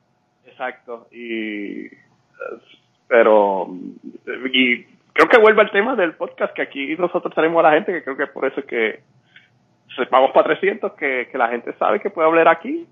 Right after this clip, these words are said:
aquí nadie va a juzgar, y, y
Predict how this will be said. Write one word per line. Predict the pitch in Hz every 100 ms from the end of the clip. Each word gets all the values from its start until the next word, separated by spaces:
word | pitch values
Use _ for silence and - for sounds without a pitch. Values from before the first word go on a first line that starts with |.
| -
aquí | - 139
nadie | 151 160
va | 170
a |
juzgar, | 165 170 175 220 294 - -
y, | 139 120 107 - - _ _ _ _ _ _ _ _ _ _ _ -
y | 110 101